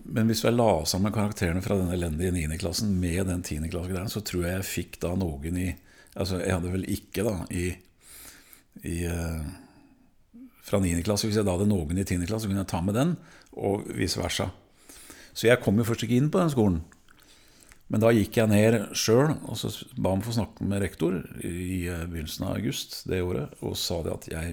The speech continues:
vil begynne her, jeg har karakterer, se her, sammenlign niende og tiende klasse. Og det gjorde jo, eh, antagelig litt inntrykk på dama, for hun sa, «Ja, ok, greit, du får begynne i en R A.» Og jeg kom hjem, da var mora mi veldig stolt av meg, husker jeg. Det hadde jeg aldri tørt, sa.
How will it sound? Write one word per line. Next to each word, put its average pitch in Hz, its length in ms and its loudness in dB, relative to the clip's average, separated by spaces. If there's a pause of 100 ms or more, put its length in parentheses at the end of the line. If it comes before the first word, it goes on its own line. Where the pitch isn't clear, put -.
vil 90 120 -4
begynne 78 280 -4
her, 101 160 -6
jeg 95 160 -6
har - 180 -6
karakterer, 92 480 -6
se 85 160 -2
her, 82 240 -4
sammenlign 82 480 -4
niende 80 220 -4
og 85 40 -12
tiende 78 220 -8
klasse. 92 300 -10 (960)
Og 139 100 2
det 101 140 6
gjorde 87 260 0
jo, 90 160 -4
eh, 87 160 0
antagelig 85 320 -4
litt 82 220 -4
inntrykk - 280 -6
på 95 220 -4
dama, 107 280 0
for 170 160 -4
hun 123 160 0
sa, 104 420 0
«Ja, 110 240 0
ok, 180 260 -4
greit, - 380 -4
du 73 80 -4
får - 180 -6
begynne 80 240 -2
i 85 560 -4
en 71 120 -4
R 71 200 -6
A.» - 140 -10 (1300)
Og 98 460 0
jeg 101 100 0
kom 80 220 -2
hjem, 101 140 -2
da 90 100 -4
var 107 40 -2
mora 92 220 -2
mi 78 160 -6
veldig 69 160 -8
stolt - 300 -10
av - 100 -8
meg, - 140 -10
husker - 160 -14
jeg. - 80 -16 (480)
Det 80 100 -10
hadde 80 140 -8
jeg - 100 -18
aldri 82 240 -10
tørt, - 260 -8
sa. - 100 -10